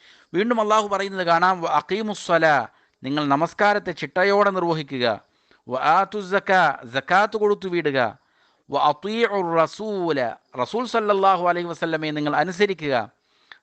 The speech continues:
റസൂൽ സല്ലല്ലാഹു അലൈഹി വസല്ലമയുടെ സുന്നത്തുകളെ നിങ്ങൾ മുറുകെ പിടിക്കുക, നിർബന്ധമായി ചെയ്യേണ്ടവകളും ഐച്ഛികമായി ചെയ്യേണ്ടവകളും, എങ്കിൽ ലഅല്ലക്കും തുർഹമൂൻ,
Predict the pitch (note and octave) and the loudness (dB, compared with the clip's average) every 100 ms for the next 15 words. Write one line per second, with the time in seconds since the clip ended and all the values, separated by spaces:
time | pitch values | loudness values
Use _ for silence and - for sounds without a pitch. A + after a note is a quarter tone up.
0 | B2 B2+ A3+ G#3 G#3 G3 F#3+ F3+ F3 E3 | -6 0 0 2 2 4 4 2 0 -4
1 | E3+ D#3+ D#3 D3 - D3+ F#3 G3 G3 E3 | -4 -4 -4 -4 -4 -2 0 0 2 2
2 | D3+ E3 F#3 E3+ F3+ G#3+ G#3 F#3 E3+ D3+ | 0 -2 -2 0 2 2 2 0 2 2
3 | A#2+ - _ _ _ - C3 D#3 F#3+ G#3 | 2 -2 _ _ _ -6 0 2 2 2
4 | G3+ F#3+ F3+ F3+ F#3 G3 F#3+ F#3+ G3+ G#3 | 2 0 -2 -6 -2 0 0 0 -2 -4
5 | D#3+ F#3+ - G#3+ A3 F#3+ E3 D#3 D3+ C#3 | -4 -6 -4 -2 0 -2 -6 -6 -4 -2
6 | B2+ A#2 A2+ G2 _ _ - B2 D#3 F3 | -2 -4 -4 -8 _ _ -10 -6 0 2
7 | D#3+ F#3 G3+ F#3 D#3 C#3+ C#3 D#3+ D3 C#3 | 2 2 -2 -6 -8 -8 -4 -2 -2 -4
8 | B2 | -6